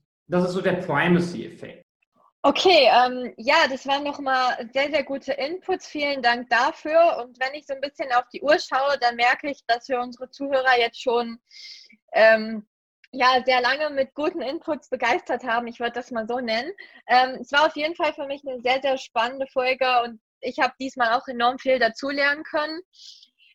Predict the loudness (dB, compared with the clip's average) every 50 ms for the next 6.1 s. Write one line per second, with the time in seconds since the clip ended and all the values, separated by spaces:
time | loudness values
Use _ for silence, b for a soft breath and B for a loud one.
0 | B _ _ 2 2 2 2 0 -4 -4 -2 0 2 2 2 2 2 0 0 0
1 | 0 0 -4 -8 -16 _ _ _ -10 -10 -8 -4 0 0 2 0 0 -2 -2 0
2 | 0 0 0 -2 -2 -2 0 -2 -2 -4 -6 -6 -6 -4 -4 -6 -6 -6 -6 -8
3 | -8 -8 -6 -6 -6 -4 -2 0 -2 -2 -2 -4 -6 -6 -8 -8 _ -8 -4 -2
4 | -2 -2 -4 -6 -8 -10 -12 -14 _ _ _ -6 -4 -2 0 -2 -2 -2 -2 -2
5 | -2 -2 -2 0 0 0 0 0 -2 -6 -6 -4 -4 -2 -2 -2 -2 -2 -4 -6
6 | -8 -12